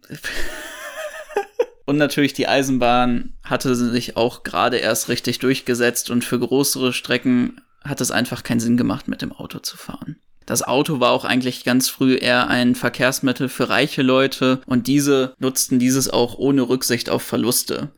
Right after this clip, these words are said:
Da kann man vielleicht auch auf das Futurismus-Manifest verweisen. Futurismus kennt vielleicht einige von euch auch als eine der Kunstströmungen, die den frühen italienischen Faschismus stark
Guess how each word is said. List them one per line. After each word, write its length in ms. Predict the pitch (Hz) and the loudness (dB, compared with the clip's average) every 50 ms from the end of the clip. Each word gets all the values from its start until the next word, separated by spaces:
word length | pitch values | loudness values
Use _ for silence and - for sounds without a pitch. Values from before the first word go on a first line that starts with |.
| _ _ _ | _ _ _
Da 100 | - 113 | -4 -2
kann 140 | - 147 131 | 0 2 2
man 100 | 131 123 | 2 2
vielleicht 400 | - - 131 117 120 127 127 - | 0 0 0 2 2 2 0 2
auch 200 | 113 123 120 120 | 0 0 0 2
auf 220 | - 120 120 - | 0 0 0 0
das 560 | - 120 117 117 - - - - - - - _ _ _ _ _ _ _ _ _ | 0 0 0 2 2 2 2 0 -2 -4 -8 _ _ _ _ _ _ _ _ _
Futurismus-Manifest 1400 | _ - - 135 131 - 139 143 165 - - 170 147 147 - 156 143 139 143 139 139 - - 139 139 - - - | _ -4 -4 -2 0 0 2 2 2 2 2 0 0 0 2 2 2 4 2 2 0 2 0 2 2 0 -2 -4
verweisen. 920 | - - 131 120 123 127 131 131 143 139 139 139 139 139 135 135 143 143 - - _ - | -2 -2 0 0 2 2 4 4 4 2 2 0 2 2 2 0 -2 -4 -8 -18 _ -20
Futurismus 640 | - - 143 127 - 131 131 143 - - 139 127 - | -6 -4 -4 -2 -2 0 0 0 0 0 0 0 0
kennt 180 | - 139 131 135 | 0 0 0 0
vielleicht 320 | - - 135 131 - - | 0 -2 -2 -2 -2 -4
einige 340 | - - 131 143 143 135 135 | -2 0 2 2 2 0 0
von 200 | 131 - 131 123 | -2 -2 -4 -2
euch 300 | - 110 131 135 131 127 | 0 0 0 0 0 0
auch 280 | 120 127 123 120 - - | 0 0 0 -2 -4 -4
als 260 | - 120 127 127 - | -2 -2 -2 -2 -6
eine 360 | - - 123 135 135 131 127 | -4 0 0 2 2 2 2
der 200 | 123 120 120 127 | 2 2 0 0
Kunstströmungen, 840 | 127 - - 147 147 151 147 - - - 143 135 135 135 135 135 131 | -2 -4 -2 -2 0 0 -2 -4 -4 -2 0 0 2 4 4 4 4
die 360 | - 123 127 123 123 123 127 | 2 2 0 2 2 0 0
den 400 | 117 127 127 123 123 123 123 123 | 0 0 2 2 4 4 4 2
frühen 460 | 123 - - - - 143 151 147 143 131 | 2 -2 -6 -6 -4 0 2 2 2 0
italienischen 640 | 131 127 - 131 131 131 135 139 135 131 - 135 | 0 0 0 2 2 2 2 2 0 0 -2 -4
Faschismus 600 | 131 - 131 127 - - 160 - - - 147 135 - | -2 -2 -4 -4 -2 -2 -2 -2 -2 -2 -2 -2 -2
stark 560 | - - - 131 131 135 143 139 - - _ | -2 -2 0 2 2 2 0 0 -4 -16 _